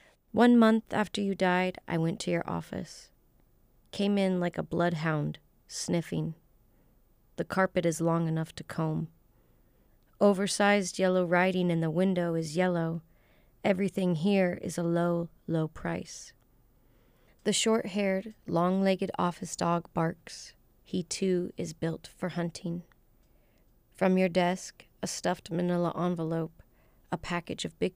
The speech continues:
pens, and it's worth mentioning, all the lids are intact. I paw everything that very recently was yours. Stapler, glossed paper calendar, lampshade.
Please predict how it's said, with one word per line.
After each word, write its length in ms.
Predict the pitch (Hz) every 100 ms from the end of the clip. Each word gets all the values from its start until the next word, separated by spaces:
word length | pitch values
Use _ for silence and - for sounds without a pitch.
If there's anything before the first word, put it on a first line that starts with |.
| -
pens, 560 | - 165 165 165 - - _ _ _ _
and 140 | - 175
it's 180 | 170 -
worth 220 | 170 -
mentioning, 640 | 175 190 - 175 165 165 160 - - _ -
all 200 | 185 185
the 100 | 175
lids 340 | 170 175 -
are 120 | 165
intact. 640 | 160 160 - 165 160 - - _ _ _ _ _ _ _ _ _ -
I 80 | 196
paw 360 | - - 208 -
everything 760 | 208 185 208 - 196 208 214 208
that 180 | 180 -
very 320 | 175 196 220
recently 600 | 185 226 - 180 175 165
was 240 | 165 165
yours. 500 | 170 180 - 175 - - _ _ _ _ _ _
Stapler, 720 | - - 180 175 180 185 185 _ _ _ _ _ -
glossed 460 | 170 170 170 -
paper 280 | - 185 180
calendar, 760 | 165 - 170 170 175 180 180 - _ _ _ -
lampshade. 640 | 160 160 - - 175 185